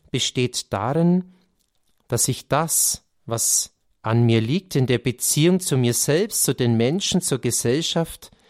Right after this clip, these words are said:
und Kirche wieder in Ordnung zu bringen. Also, was kann ich klären?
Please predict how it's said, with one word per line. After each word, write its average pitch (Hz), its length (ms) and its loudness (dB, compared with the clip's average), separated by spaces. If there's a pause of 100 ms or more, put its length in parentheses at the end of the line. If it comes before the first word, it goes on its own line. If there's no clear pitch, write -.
(520)
und 127 420 0 (760)
Kirche 147 580 -2
wieder 135 340 0 (160)
in 127 200 -2
Ordnung 123 600 -2
zu - 200 -4
bringen. 110 600 0 (320)
Also, 113 400 -2 (360)
was - 300 -2
kann 131 220 -2
ich 131 260 -2
klären? 131 680 -2